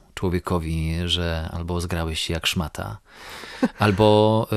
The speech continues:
Speaker 1: e, nie mówią nic, tylko stawiają ocenę na koniec.
Speaker 2: Mhm.
Speaker 1: I wtedy człowiek kojarzy, że coś zrobił dobrze albo, e, że zrobił źle. I czasami to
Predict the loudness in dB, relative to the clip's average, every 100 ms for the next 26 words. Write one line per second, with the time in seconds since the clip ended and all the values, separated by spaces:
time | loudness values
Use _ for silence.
0 | 0 2 2 4 4 4 4 4 4 2
1 | 0 -2 -2 0 2 2 4 4 2 2
2 | 2 2 -2 -6 -10 -14 -14 -16 -20 _
3 | _ -14 -12 -10 -4 2 2 4 2 2
4 | 4 4 4 4 4 4 4 0 -6 _
5 | -20 -20 -20 -18 -6 0 2 4 4 4
6 | 4 2 2 2 2 0 0 -6 -16 _
7 | -4 0 2 2 2 -2 -6 _ _ _
8 | -8 -4 -2 -2 -2 -2 0 0 2 2
9 | 4 4 2 0 -2 0 2 2 2 2
10 | 2 2